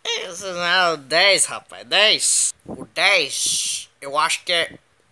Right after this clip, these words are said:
one e zero. Não, é ten. Ten. É ten. Então é ten, né? Já que é ten, é ten. Então, como é que é vinte?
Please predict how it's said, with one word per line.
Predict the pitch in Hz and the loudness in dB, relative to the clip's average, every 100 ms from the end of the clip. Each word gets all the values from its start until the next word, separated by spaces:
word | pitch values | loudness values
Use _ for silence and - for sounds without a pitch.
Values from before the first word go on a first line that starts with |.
| _ | _
one | 147 156 175 214 226 226 226 233 - _ _ - - | -6 4 6 6 0 -8 -4 -2 -4 _ _ -20 -20
e | 190 190 | -8 -2
zero. | 151 - - 185 208 180 135 - _ _ _ _ _ - | 0 0 0 -2 -2 -2 -4 -12 _ _ _ _ _ -6
Não, | 185 151 113 | -2 -2 -4
é | 135 - _ _ _ _ _ | -8 -10 _ _ _ _ _
ten. | - 214 185 139 110 _ _ _ - _ - | 2 2 2 -2 -12 _ _ _ -20 _ 0
Ten. | 202 226 175 - - _ _ _ _ _ - - 135 | 4 4 2 -4 -20 _ _ _ _ _ -20 -12 -6
É | 143 _ - | -6 _ 2
ten. | 254 226 - _ _ _ - _ | 4 4 0 _ _ _ -20 _
Então | - 240 | 0 2
é | - - | 2 -4
ten, | 180 185 | -4 -4
né? | 175 185 - - | -4 -8 -10 -10
Já | - 143 | -6 -4
que | - | 0
é | 180 | 0
ten, | - - 170 214 | 0 -2 0 2
é | 247 | 0
ten. | - 180 165 - - _ _ _ _ | -2 -2 -4 -12 -18 _ _ _ _
Então, | 147 - | -8 -8
como | 151 | -4
é | 175 | -4
que | - | 0
é | 190 180 165 127 _ _ - - | 2 2 0 -6 _ _ -18 -10
vinte? | 160 196 - 233 | -10 -6 -6 -6